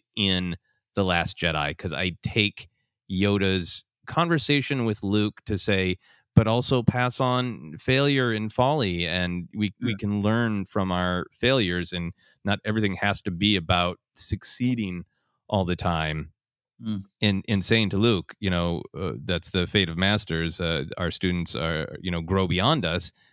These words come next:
Speaker 1: I think he means himself too. And I sometimes wonder if it's an acknowledgement of, like, yeah, no, I mean, sometimes you do try and fail, and you need to learn from that as well.
Speaker 2: Yeah, uh,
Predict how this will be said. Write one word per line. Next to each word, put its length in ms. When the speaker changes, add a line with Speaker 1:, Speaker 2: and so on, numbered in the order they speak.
Speaker 1:
I 60
think 160
he 60
means 200
himself 360
too. 280
And 120
I 60
sometimes 420
wonder 600
if 160
it's 160
an 100
acknowledgement 640
of, 140
like, 340
yeah, 300
no, 380
I 80
mean, 160
sometimes 340
you 80
do 140
try 420
and 160
fail, 440
and 400
you 160
need 140
to 80
learn 200
from 140
that 160
as 120
well. 280
Speaker 2:
Yeah, 340
uh, 340